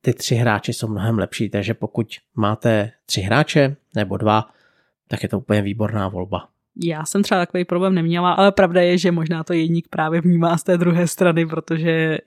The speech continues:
Speaker 2: já občas opravdu jsem A P čko a to je u téhle hry docela problém.
Speaker 1: Na druhou stranu byl čas poslouchat hudbu.
Speaker 2: Hm? Mohl jsi to užívat.
Speaker 1: Než se dostaneme na závěrečné slovo,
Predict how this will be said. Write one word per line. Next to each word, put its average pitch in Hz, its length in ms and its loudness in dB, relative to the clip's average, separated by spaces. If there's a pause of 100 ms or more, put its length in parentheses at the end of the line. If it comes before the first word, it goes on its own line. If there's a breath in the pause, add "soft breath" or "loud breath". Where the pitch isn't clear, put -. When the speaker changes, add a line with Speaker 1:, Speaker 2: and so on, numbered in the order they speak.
(400)
Speaker 2:
já 151 280 4
občas - 460 0
opravdu 151 380 -2
jsem 151 320 -2
A - 120 -6
P - 200 -2
čko - 380 -2 (100)
a 156 260 -6 (500)
to 156 140 4
je 156 320 0 (180)
u 170 100 0
téhle 147 320 2
hry 156 280 4
docela - 360 -6
problém. 151 420 0 (600 loud breath)
Speaker 1:
Na 101 80 2
druhou 110 200 4
stranu 110 280 0
byl 110 180 2
čas - 240 -4
poslouchat 123 460 -2
hudbu. 170 360 -2 (180)
Speaker 2:
Hm? 254 120 4 (600)
Mohl 190 280 4
jsi - 220 -4
to 202 140 2
užívat. 254 400 -2 (1080 loud breath)
Speaker 1:
Než 120 160 2
se 160 60 4
dostaneme 156 380 2
na 127 120 2
závěrečné 127 580 2
slovo, 87 380 -4